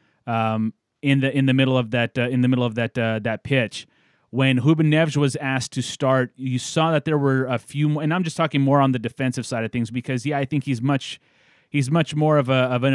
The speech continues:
offensive option, uh, in that, uh, in the middle of the field than, than he is defensive. But you just saw gaps open up in the middle of the, uh, of the field when, uh, when he was playing.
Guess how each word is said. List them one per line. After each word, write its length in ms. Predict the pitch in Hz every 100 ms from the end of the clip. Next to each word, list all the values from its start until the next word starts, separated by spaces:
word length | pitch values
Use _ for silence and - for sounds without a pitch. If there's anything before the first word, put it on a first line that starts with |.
| 131
offensive 560 | 135 139 - 139 135 123
option, 460 | 123 117 139 120 123
uh, 120 | 120
in 160 | 135 127
that, 260 | 127 120 131
uh, 60 |
in 180 | 127 123
the 80 | 120
middle 220 | 127 127
of 100 | 117
the 60 | 113
field 340 | 131 123 117
than, 320 | 120 117 120
than 160 | 117 123
he 140 | 120
is 100 | 120
defensive. 580 | 131 117 135 127 120 101
But 260 | 117 110 - _ _ _ _ _
you 180 | - 135
just 260 | 139 139 -
saw 500 | 170 165 147 135 - - 113
gaps 500 | 143 135 117 - -
open 300 | 143 135 139
up 160 | 135 -
in 100 | 127
the 60 | 123
middle 360 | 139 135 127
of 180 | 123 110
the, 360 | 120 120 117 120
uh, 120 | 123
of 160 | 131 110
the 80 | 110
field 420 | - 147 127 120
when, 300 | 120 120 120
uh, 160 | 117
when 180 | 117 120
he 140 | 113 139
was 180 | 123
playing. 600 | - - 147 143 117 110